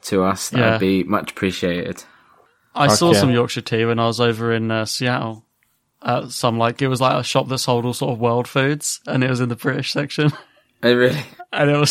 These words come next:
Speaker 2: so expensive.
Speaker 3: <laughs>
Speaker 2: I also know listeners to the show, to get the full experience, have ordered Yorkshire tea from Amazon to drink while they listen to the show.
Speaker 1: Really?
Speaker 3: No
Speaker 2: Yeah,
Speaker 3: way.
Speaker 2: which is amazing. Yeah.
Speaker 1: That is amazing. That is great.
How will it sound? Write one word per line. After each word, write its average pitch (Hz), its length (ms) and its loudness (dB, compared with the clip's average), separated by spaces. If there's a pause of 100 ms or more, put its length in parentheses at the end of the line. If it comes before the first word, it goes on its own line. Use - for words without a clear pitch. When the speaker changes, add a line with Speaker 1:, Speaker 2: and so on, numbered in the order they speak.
Speaker 2:
so 139 280 2
expensive. 131 800 -4 (360)
Speaker 3:
<laughs> - 0 - (640)
Speaker 2:
I 143 160 0
also 151 320 2
know 139 160 2
listeners 127 500 0
to - 120 -2
the 123 100 0
show, 120 380 0
to - 160 -8
get 123 180 -4
the 127 60 -6
full 123 200 0
experience, 120 500 -2
have 120 300 0
ordered 120 540 0 (460)
Yorkshire 120 400 0
tea 117 240 2
from 127 180 -4
Amazon 117 480 -2
to 123 140 -8
drink 123 420 -4
while 123 140 2
they 113 320 -2 (340)
listen 135 300 -8
to - 100 -6
the 135 80 -4
show. - 240 -6
Speaker 1:
Really? 127 560 4
Speaker 3:
No 120 180 4
Speaker 2:
Yeah, 120 80 4 (200)
Speaker 3:
way. 113 60 2
Speaker 2:
which - 180 -6
is 147 120 -8
amazing. 139 540 -4 (100)
Yeah. - 220 0
Speaker 1:
That 139 100 2
is 123 220 2
amazing. 104 560 0 (340)
That 113 200 2
is 113 160 2
great. 107 380 -6